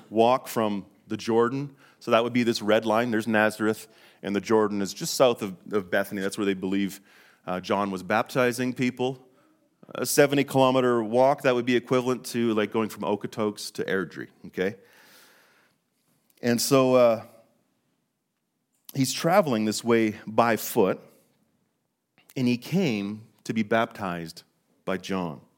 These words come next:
So there should be two questions really kind of coming to mind for you as you read this. Some significant questions. The first one would be, well, Jesus' hometown.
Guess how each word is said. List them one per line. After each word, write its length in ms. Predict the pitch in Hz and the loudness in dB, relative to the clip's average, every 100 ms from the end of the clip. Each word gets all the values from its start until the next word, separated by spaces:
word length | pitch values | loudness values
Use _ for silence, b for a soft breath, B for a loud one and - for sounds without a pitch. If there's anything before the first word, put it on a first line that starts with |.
| B B B B | B B B B
So 180 | - 147 | 4 4
there 100 | 160 | 4
should 180 | 247 226 | 0 2
be 120 | 262 | 2
two 280 | - 160 151 | 4 2 2
questions 640 | 131 - 123 - 104 95 | -2 2 2 2 -8 -2
really 260 | 113 104 98 | 0 0 0
kind 220 | 110 92 | -2 -2
of 160 | 85 - b b b - | -6 -14 b b b 0
coming 320 | 151 151 147 | 2 4 2
to 120 | 135 | 2
mind 400 | 127 131 143 147 | 2 4 2 0
for 100 | 147 | 0
you 360 | 131 135 165 - b b b b | 2 2 -2 -6 b b b b
as 200 | 123 113 | 2 4
you 120 | 127 | 0
read 300 | 110 131 131 | 2 2 2
this. 380 | 123 151 - - _ b b b b | 2 2 -2 -6 _ b b b b
Some 220 | - 139 | -2 0
significant 920 | - 147 135 139 147 135 135 135 - | 2 0 4 2 2 -2 0 -2 -4
questions. 680 | - 135 135 143 147 - - | 2 2 2 -4 -2 -4 -8
The 120 | 120 | -6
first 340 | 113 143 143 139 | 0 2 2 0
one 200 | 127 113 | 0 0
would 160 | 104 | -2
be, 340 | 113 117 123 113 | 0 0 0 -4
well, 260 | 120 113 107 | 0 0 0
Jesus' 560 | 104 135 131 - 107 | -2 -2 -2 -4 -6
hometown. 680 | - 107 101 117 110 87 135 | -6 -8 -6 -6 -6 -6 -12